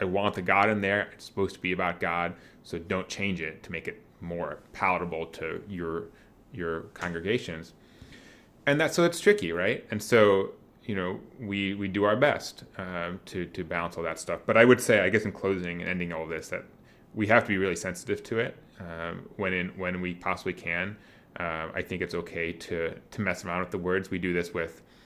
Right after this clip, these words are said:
um, even some popular songs like Come Build a Land, which itself has some perhaps sort of colonial undertones to it, uh,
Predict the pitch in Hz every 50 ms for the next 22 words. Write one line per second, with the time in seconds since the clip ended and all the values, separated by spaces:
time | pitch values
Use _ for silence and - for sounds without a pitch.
0 | - - - - - - - - 90 85 82 82 82 87 - - 113 104 101 95
1 | 110 101 - - 95 90 - 95 90 - - 95 90 92 92 82 85 98 - -
2 | - - - - - 98 95 87 92 90 85 90 87 82 82 85 87 90 101 104
3 | - 117 - - - - - - - - - - 92 90 85 - - - - -
4 | 113 110 - - - 165 170 156 131 - 127 117 113 104 - - - 107 101 98
5 | 95 92 92 90 - - - - - - - 92 90 85 - - - 92 85 -
6 | - - 92 87 87 87 85 87 85 85 87 87 87 - 85 82 80 - - -
7 | 87 85 90 - - - - - - - - - - - - - - - 87 87
8 | 85 82 82 85